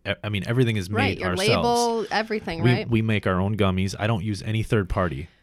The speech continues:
Speaker 2: But how do you make your gummies? Are you just, are they infused or are you
Speaker 1: So
Speaker 2: spraying C B D on them?
Speaker 1: No. So there's actual, the oil, it's infused with the oil that we, that we, that you put in your mouth.
Speaker 2: Okay.
Speaker 1: Yeah.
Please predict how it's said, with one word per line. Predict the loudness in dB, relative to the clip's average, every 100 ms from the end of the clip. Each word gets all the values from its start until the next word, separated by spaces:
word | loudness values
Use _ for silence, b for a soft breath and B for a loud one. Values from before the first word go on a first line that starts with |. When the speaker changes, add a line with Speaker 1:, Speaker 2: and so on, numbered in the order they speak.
| _
Speaker 2:
But | -6 -6 _ _ _ -8
how | -4
do | -2
you | 0
make | -2
your | -4
gummies? | -4 -4 -4 -8 -12 -14 -8
Are |
you | -6
just, | -4 -4 -6 -8 -14 _ _
are | -6
they | -2 -2
infused | -2 -6 -4 -4 -2 -2 -4 -6 -10 -10
or | -8 -6 -4
are | -4
you | -4 -4
Speaker 1:
So | -2 2 2
Speaker 2:
spraying | 4 2 0 -4
C | -8 -10
B |
D | -8 -8
on | -10
them? | -12 -14 -6
Speaker 1:
No. | -2 0 -2
So | -2 2
there's | 4
actual, | 2 0 -2 -4
the | -4 -2
oil, | 0 2 0
it's | -2 -4
infused | -4 -4 -4 -4
with | -2 -2 -2
the | -4
oil | -2 -2 -2
that | -4 -6
we, | -6 -6 -6
that | -8
we, | -6 -6 -6 -8
that | -8
you | -10 -6
put | -6
in | -6
your | -8
mouth. | -8 -8 -12 -16 -18 -20 _
Speaker 2:
Okay. | -14 -12 -14 -18 -12 -8
Speaker 1:
Yeah. | -6 -8